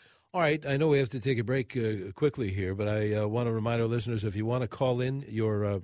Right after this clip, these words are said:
your question, fine. Or if you wanna text it, it is the same number.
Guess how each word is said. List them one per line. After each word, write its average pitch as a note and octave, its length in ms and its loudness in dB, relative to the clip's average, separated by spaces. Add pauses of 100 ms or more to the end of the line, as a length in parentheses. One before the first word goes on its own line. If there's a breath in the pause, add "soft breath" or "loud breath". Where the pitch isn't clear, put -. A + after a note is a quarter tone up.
(140)
your G#2+ 220 -4
question, A2+ 440 -2
fine. C#3+ 520 0
Or B2 80 -8
if G#2 60 -6
you B2 60 -2
wanna B2+ 200 0
text - 320 -4
it, E2+ 100 -10 (280 soft breath)
it C3 140 2
is C#3 200 2
the A#2 80 -4
same C#3+ 320 2
number. C3+ 340 0